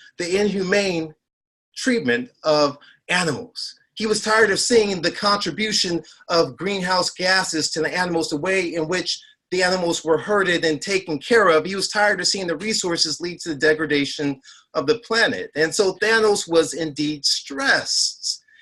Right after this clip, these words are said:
He was tired of seeing sick care in comparison to health care.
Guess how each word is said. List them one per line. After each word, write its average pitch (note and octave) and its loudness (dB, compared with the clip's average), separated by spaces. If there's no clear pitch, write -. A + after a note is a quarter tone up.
He A#3 2
was A3+ 4
tired A3+ 4
of G3 2
seeing F#3+ -4
sick - -4
care G#2+ -4
in E3+ -6
comparison E3+ 0
to D#3+ -2
health F#3 -4
care. - -20